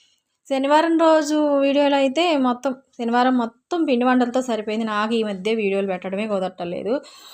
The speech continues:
అది ఎందుకు ఏంటనేది కూడా మాట్లాడుకుందాము. వీడియో అయితే స్కిప్ చేయమాకండి.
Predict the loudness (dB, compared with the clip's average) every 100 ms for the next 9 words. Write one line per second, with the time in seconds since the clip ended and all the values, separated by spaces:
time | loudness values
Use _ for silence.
0 | -20 -20 _ 0 2 2 2 4 4 2
1 | 0 2 0 0 0 0 0 2 2 2
2 | 0 -2 -12 -4 2 2 2 -2 -4 -2
3 | 0 2 0 0 0